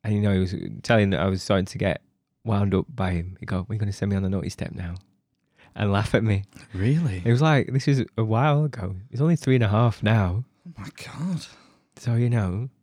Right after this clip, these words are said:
Speaker 1: he still, he was fucking me over at
Speaker 2: Mm.
Speaker 1: two, two and a half.
Speaker 2: So what ta-, did, what, how did you change tactics when the naughty step was
Speaker 1: Well, smacking,
Speaker 2: decommissioned?
Speaker 1: smacking's not illegal in England, is it?
Speaker 2: Right.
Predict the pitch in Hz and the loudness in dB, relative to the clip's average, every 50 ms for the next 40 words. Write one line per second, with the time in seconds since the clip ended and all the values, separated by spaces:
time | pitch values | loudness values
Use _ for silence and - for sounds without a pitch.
0 | _ _ _ - - - - 139 131 123 - - - 131 123 120 113 - - 135 | _ _ _ -20 -8 -4 -2 -2 -2 -2 -4 -4 -4 -2 -2 -2 -2 -2 -4 -4
1 | - - 156 151 139 117 95 90 104 131 139 131 120 104 95 92 90 - - _ | -2 -2 0 0 0 0 0 0 0 0 0 0 -2 -2 -2 -2 -4 -6 -10 _
2 | - - 117 139 143 135 123 120 131 123 113 _ - - 107 110 110 107 104 107 | -18 -12 -10 -8 -4 0 0 0 0 -2 -4 _ -8 -6 -4 -2 -2 -2 -2 -2
3 | 120 127 110 - - - _ _ _ _ _ _ _ _ _ _ _ _ _ _ | -2 -4 -4 -6 -12 -20 _ _ _ _ _ _ _ _ _ _ _ _ _ _
4 | _ _ _ _ _ _ _ _ - - - 110 104 104 - - - - - 131 | _ _ _ _ _ _ _ _ -12 -6 -4 -2 -2 -2 -2 -4 -4 -6 -6 -6
5 | - - 117 113 - - _ _ _ _ _ _ - 110 107 - - 113 113 107 | -4 -6 -10 -10 -14 -20 _ _ _ _ _ _ -12 -12 -8 -4 -4 -4 -4 -4
6 | 107 - - - - - - 107 101 - - - - - - - - 76 - - | -8 -14 -16 -18 -14 -10 -10 -10 -10 -10 -8 -8 -6 -6 -6 -8 -10 -10 -10 -14
7 | - - _ _ _ - 104 104 98 98 104 98 85 - - - 87 - - 92 | -18 -20 _ _ _ -10 -8 -6 -6 -4 -6 -6 -6 -8 -6 -6 -6 -6 -6 -8
8 | 90 85 - - - - - 110 101 - - 117 110 104 - 131 120 117 113 - | -8 -8 -8 -12 -12 -8 -8 -6 -6 -4 -2 -2 -2 0 2 2 2 2 2 0
9 | - 123 120 - - 123 113 113 120 113 82 104 104 107 113 113 113 107 104 107 | 0 0 2 2 2 4 4 4 4 4 4 4 4 4 4 4 4 4 4 4
10 | 104 104 104 101 101 - - 113 120 120 110 95 98 104 117 123 123 110 92 - | 4 4 2 2 0 0 0 0 2 2 2 2 0 0 2 2 2 0 0 -2
11 | - - 104 107 101 - | -6 -10 -10 -8 -8 -10